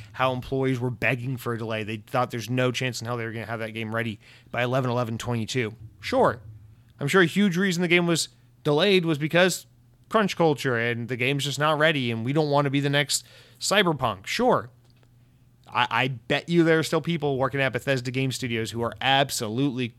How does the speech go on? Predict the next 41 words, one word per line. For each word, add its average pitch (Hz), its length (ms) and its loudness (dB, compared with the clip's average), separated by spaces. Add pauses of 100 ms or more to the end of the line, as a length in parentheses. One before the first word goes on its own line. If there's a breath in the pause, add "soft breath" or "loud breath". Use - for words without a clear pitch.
(180)
going 139 300 0
to 123 120 -8
crunch 120 600 -4 (540 soft breath)
in 139 100 -6
the 139 80 -2
final 127 300 0
months 117 400 -2 (340 soft breath)
to 131 100 -6
get 123 240 -2
Starfield 123 540 -2 (160)
out 110 280 -2 (280)
in 120 140 -8
the 113 100 -6
most 110 240 -6
completed 120 480 -4
form 120 240 -4
they 117 80 -4
can 117 120 -8
possibly 110 360 -4
get 104 160 -4
it 104 80 -6
out 95 180 -6
in. 92 180 -10 (640)
Mark 123 240 -2
my 170 140 0
words. 208 320 -6 (420 soft breath)
I 123 60 -4
don't 139 80 0
know 139 80 2
if 123 80 -4
we'll 127 140 -2
hear 131 200 -2
a 120 60 -4
story 127 240 -2
from 113 160 -8
Kotaku 123 460 0
about 107 260 -2
it. 131 160 -4
We 123 80 -10
might 123 200 -4
hear 117 220 -4